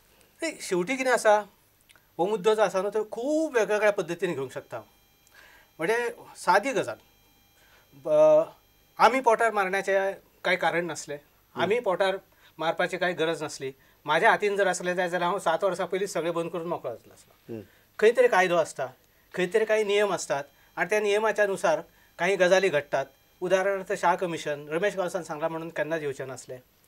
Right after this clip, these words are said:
Speaker 1: सेंट्रल गव्हर्नमेंटाक खंय, म्हाज्या स्टेट गव्हर्नमेंटाक सुद्दां रमेश गांव सांगता म्हणून आयकपाची इच्छा ना.
Speaker 2: हं.
Speaker 1: सेंट्रल गव्हर्नमेंटाचें शाह कमिशन म्हाज्या म्हणण्याचेर कित्याक येतलें?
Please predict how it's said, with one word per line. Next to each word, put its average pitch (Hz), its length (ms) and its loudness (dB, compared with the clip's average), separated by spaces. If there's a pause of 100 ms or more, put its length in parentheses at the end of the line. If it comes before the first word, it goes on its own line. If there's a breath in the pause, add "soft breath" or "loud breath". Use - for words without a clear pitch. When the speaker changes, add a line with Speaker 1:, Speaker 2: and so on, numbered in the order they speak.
(120)
Speaker 1:
सेंट्रल 190 280 2
गव्हर्नमेंटाक 175 600 0
खंय, 143 120 -6
म्हाज्या 165 260 -4
स्टेट 185 240 -2
गव्हर्नमेंटाक 190 520 0
सुद्दां 160 280 -2 (320 soft breath)
रमेश 202 200 4
गांव 190 140 0
सांगता 160 280 -6
म्हणून 180 180 -6
आयकपाची 180 380 -4
इच्छा 190 260 -6
ना. 104 100 -16
Speaker 2:
हं. - 400 -8
Speaker 1:
सेंट्रल 165 320 -4
गव्हर्नमेंटाचें 175 580 -2
शाह 156 180 -4
कमिशन 156 380 -8
म्हाज्या 143 240 -4
म्हणण्याचेर 143 380 -8
कित्याक 117 260 -14
येतलें? 117 300 -18